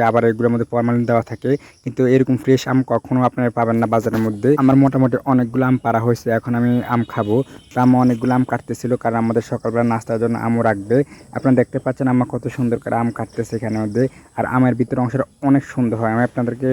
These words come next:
আম্মা কাটার পর দেখাচ্ছি। আমাদের যে আমগুলো আছে এগুলো আপনি কাঁচাও খাইতে পারবেন, কাঁচা অনেক মিষ্টি হয়।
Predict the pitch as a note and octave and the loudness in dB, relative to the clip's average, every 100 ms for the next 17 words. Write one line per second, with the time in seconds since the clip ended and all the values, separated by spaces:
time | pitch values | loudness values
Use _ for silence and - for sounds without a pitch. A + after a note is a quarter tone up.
0 | C3 - A#2+ A#2+ A2+ A#2+ A#2+ C3 A2+ A2 | -2 -2 -2 0 0 -2 -2 -2 -2 -2
1 | A#2+ - C3+ C3 C3+ C3 C3+ C3 B2 A#2+ | -4 0 4 4 4 2 4 4 4 2
2 | B2+ A#2 - B2+ B2 - B2+ A#2+ B2 - | 2 0 0 0 0 -2 -4 -2 -2 -4
3 | B2 A#2+ A#2 A#2+ A#2 A#2+ A#2 B2 A#2 A#2+ | -6 -6 -4 -2 0 -2 0 0 0 0
4 | A2+ - A2+ A2+ | -2 -4 0 2